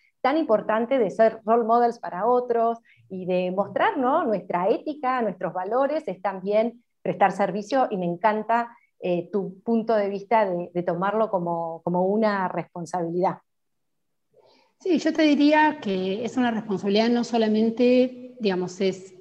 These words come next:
Speaker 2: una responsabilidad para nues-, para personas que ya tienen un recorrido y entonces para inspirar a otras que, que,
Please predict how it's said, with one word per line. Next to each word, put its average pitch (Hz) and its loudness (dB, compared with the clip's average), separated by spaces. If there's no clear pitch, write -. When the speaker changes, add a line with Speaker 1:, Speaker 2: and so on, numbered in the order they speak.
Speaker 2:
una 208 -2
responsabilidad 196 -2
para 185 -2
nues-, 185 -2
para 185 -6
personas 196 -4
que - -6
ya 185 -6
tienen 190 0
un 180 0
recorrido 262 2
y 196 4
entonces 180 -4
para 175 -2
inspirar 180 -2
a 185 -2
otras 185 -2
que, 175 -4
que, 175 -4